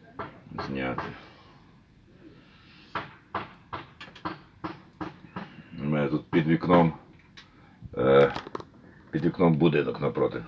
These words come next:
хочуть будувати. Так що,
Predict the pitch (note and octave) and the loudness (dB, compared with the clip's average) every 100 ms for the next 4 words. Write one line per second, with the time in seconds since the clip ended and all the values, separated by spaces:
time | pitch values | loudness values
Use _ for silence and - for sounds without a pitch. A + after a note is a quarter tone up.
0 | - B1+ - - - - - - B1 C#2+ | -6 -6 -6 -12 -20 -20 -18 -8 -2 0
1 | D2 C#2+ - - - - - - - - | 4 2 2 -8 -20 -20 -20 -20 -20 -20
2 | - - - - - - - - - - | -20 -20 -20 -20 -20 -20 -20 -20 -20 -20
3 | - - - - - - - - - C2+ | -20 -20 -20 -20 -18 -18 -20 -18 -12 -10
4 | C2 - E2 D#2 | -10 -4 0 0